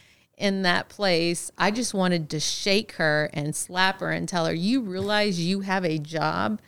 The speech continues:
because Sue is here? Like, if Sue wasn't here, you wouldn't have a job." And then I wanted to tell her,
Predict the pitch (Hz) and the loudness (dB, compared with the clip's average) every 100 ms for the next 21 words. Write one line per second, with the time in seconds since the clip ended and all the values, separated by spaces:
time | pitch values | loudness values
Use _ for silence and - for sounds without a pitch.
0 | _ _ - 196 214 180 - 240 269 208 | _ _ -8 -2 0 0 2 2 2 0
1 | - 185 202 285 339 - - _ 208 208 | 2 2 4 2 -2 -14 -20 _ -2 2
2 | 214 - - - - 269 330 349 311 208 | -2 -2 -12 -6 0 0 2 2 0 0
3 | 233 277 254 302 320 277 349 415 381 370 | 2 2 2 4 4 4 2 0 2 0
4 | 403 480 440 196 170 - _ _ _ _ | 2 0 2 2 2 -10 _ _ _ _
5 | 196 220 339 453 320 247 226 202 196 202 | -4 2 2 2 2 2 2 0 0 2
6 | 196 185 | 4 2